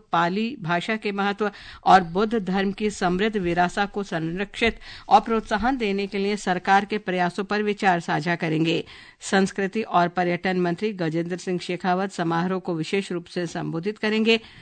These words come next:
संसदीय कार्य और अल्पसंख्यक कार्य मंत्री किरेन रिजिजू भी इस अवसर पर उपस्थित रहेंगे। राष्ट्रपति द्रौपदी मुर्मू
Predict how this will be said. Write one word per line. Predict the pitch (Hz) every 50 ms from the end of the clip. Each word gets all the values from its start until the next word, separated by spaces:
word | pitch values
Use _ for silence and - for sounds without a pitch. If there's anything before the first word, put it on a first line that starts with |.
| - - - -
संसदीय | - 226 220 220 - 240 226 214 233 226
कार्य | 226 226 - 180 175 175 185 196
और | 196
अल्पसंख्यक | - - 180 190 196 - - 214 202 190 - 214 214 -
कार्य | 190 160 156 165 170
मंत्री | 170 170 170 - 214
किरेन | 214 - - 175 175 180 185 196 - -
रिजिजू | 165 165 170 151 165 180 180 233 262
भी | 214 208 175
इस | 160 - 190
अवसर | 170 165 - - 220 220
पर | 214 - 165 151 - - -
उपस्थित | 202 196 196 175 - - 170 160 185
रहेंगे। | 190 190 180 147 131 151 - 143 143 147 - - - - - - - - - - - - - - - - - -
राष्ट्रपति | 180 202 220 240 262 - - 294 269 277 262 277 285
द्रौपदी | 262 220 214 208 202 190 208 233
मुर्मू | 240 233 226 220 208 220 226 240 254